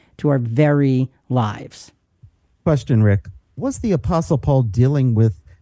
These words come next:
Speaker 2: these kinds of sins when he said in Romans seven fifteen,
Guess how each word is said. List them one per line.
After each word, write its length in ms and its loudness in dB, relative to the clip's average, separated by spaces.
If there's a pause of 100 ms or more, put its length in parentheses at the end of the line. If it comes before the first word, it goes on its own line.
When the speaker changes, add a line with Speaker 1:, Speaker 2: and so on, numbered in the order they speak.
Speaker 2:
these 320 -2
kinds 400 0
of 100 2
sins 520 0
when 180 4
he 120 2
said 280 -2
in 120 0
Romans 580 2
seven 440 0
fifteen, 640 0